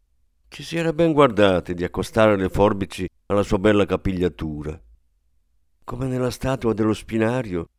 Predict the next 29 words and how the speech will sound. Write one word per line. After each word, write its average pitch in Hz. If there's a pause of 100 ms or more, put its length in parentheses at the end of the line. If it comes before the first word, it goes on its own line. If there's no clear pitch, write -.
(340)
essa 143
si 117
inanellava 117
sulla 98
fronte, 85
sopra 92
le 85
orecchie, 82 (480)
e 113
ancora 139
più 135
in 117
basso 87
sulla 90
nuca. 76 (640)
L'abito 135
inglese 113
alla 104
marinara, 101 (440)
le 82
cui 95
maniche 92
lunghe 87 (200)
si -
stringevano 113
verso 107
i 98
polsi 104
delicati 95